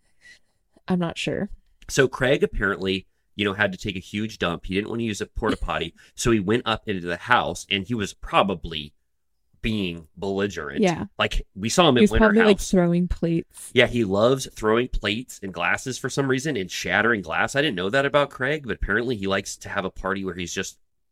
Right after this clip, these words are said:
Speaker 2: breaking stuff. So maybe once he got in the house, it was like a bowl and a, uh, what do they say?
Speaker 1: China shop. <laughs>
Speaker 2: <laughs> And he was just breaking gl-, plates over his head,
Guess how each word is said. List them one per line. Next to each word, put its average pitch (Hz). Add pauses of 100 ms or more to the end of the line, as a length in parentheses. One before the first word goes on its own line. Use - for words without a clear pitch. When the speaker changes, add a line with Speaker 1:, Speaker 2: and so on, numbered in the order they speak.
(160)
Speaker 2:
breaking 123
stuff. 165 (260)
So 120
maybe 156
once 135
he 135
got 113
in 101
the 95 (100)
house, 90
it 98
was 92
like 95
a 87
bowl 95
and 85
a, 80 (540)
uh, 78 (160)
what 117
do 135
they 156
say? 165
Speaker 1:
China 190
shop. - (160)
<laughs> - (280)
Speaker 2:
<laughs> 170
And 151
he 170
was 165
just 151
breaking 147
gl-, 110
plates 156
over 104
his 95
head, 90